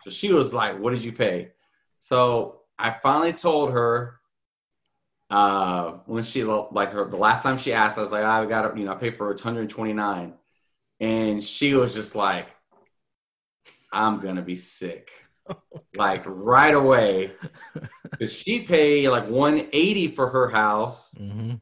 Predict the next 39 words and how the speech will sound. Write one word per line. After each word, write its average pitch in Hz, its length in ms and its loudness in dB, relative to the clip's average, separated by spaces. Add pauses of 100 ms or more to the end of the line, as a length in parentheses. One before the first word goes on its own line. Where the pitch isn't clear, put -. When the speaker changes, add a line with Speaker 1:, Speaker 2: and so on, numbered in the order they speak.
Speaker 1:
She - 160 -8
had 139 160 2
a 110 240 0
three-bedroom, 123 1400 0 (340)
no 131 380 4
game 180 400 0
room, 113 640 -2 (180)
Speaker 2:
Mm-mm. 101 80 -20 (380)
Speaker 1:
and, 120 640 0
um, 95 720 0 (1120)
and 127 180 0
sh-, - 160 -8
her 160 260 4
house 180 340 4
was, 175 100 -8
like, 139 280 0
eight 143 200 -2
hundred 147 280 0
square 139 360 -2
feet, 135 220 -6 (400)
eight 165 120 4
hundred 175 220 0
square 143 500 -2
feet 135 160 -4
smaller 120 480 0
than 95 140 -4
mine. 95 480 -4 (920)
And 104 200 -2
I 104 100 0
paid 120 340 -2
fifty 127 260 -4
thousand 117 360 2
dollars 98 320 -2
less. 92 300 -4
So 98 60 -12
she 147 200 -4
was 131 120 2
just 107 160 -6
like, 92 400 -2